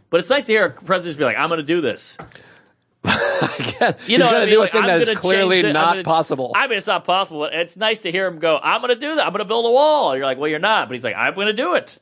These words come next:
Speaker 2: Yeah.
Speaker 1: It's not just, like, hope and change.
Speaker 2: I guess that's good.
Speaker 1: But, I mean,
Speaker 2: He's
Speaker 1: it
Speaker 2: just openly saying things to convince people that he's gonna do something that he is not even a possible thing to do.
Speaker 1: Right, right, right. Well,
Speaker 2: I
Speaker 1: hi-, his, his mind, it's possible, but yeah.
Speaker 2: Yeah.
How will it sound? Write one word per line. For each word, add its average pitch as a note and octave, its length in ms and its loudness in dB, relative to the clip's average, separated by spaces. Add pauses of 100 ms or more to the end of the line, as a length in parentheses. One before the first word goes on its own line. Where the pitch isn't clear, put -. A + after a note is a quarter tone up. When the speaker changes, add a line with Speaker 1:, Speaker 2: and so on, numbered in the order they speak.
(260)
Speaker 2:
Yeah. F3+ 380 4
Speaker 1:
It's D3+ 140 -2
not G3+ 140 0
just, F3+ 100 -8
like, D#3+ 160 0
hope E3 240 0
and C3+ 140 -10
change. D#3 680 -6 (220)
Speaker 2:
I E3 300 4
guess A#3 320 0
that's D3 200 -4
good. C#3 380 2 (140)
Speaker 1:
But, G3+ 180 2
I B2+ 80 0
mean, A2 200 -2
Speaker 2:
He's D3+ 180 4
Speaker 1:
it F3+ 80 -4
Speaker 2:
just D#3 240 2
openly E3+ 420 2
saying F3+ 420 2
things D3 580 -2 (340)
to C#3+ 160 4
convince C#3+ 400 0
people C#3+ 300 2
that C#3 100 2
he's B2 100 0
gonna C#3 160 2
do D3 140 4
something C3+ 220 0
that B2+ 100 2
he C3 180 0
is C3+ 220 -2
not D3 240 2
even C3+ 180 0
a A#2+ 60 0
possible C3+ 500 0
thing C3 240 -2
to A#2 80 -2
do. B2+ 360 2
Speaker 1:
Right, C#3 380 2
right, B2+ 280 2
right. A2+ 280 0
Well, B3 460 2
Speaker 2:
I - 40 0
Speaker 1:
hi-, F#3 180 -6
his, D3+ 460 -6
his D#3 180 -6
mind, C#3 280 -4
it's G2+ 80 -12
possible, - 540 -4
but G2 120 -8
yeah. G2 320 -2
Speaker 2:
Yeah. G2 340 2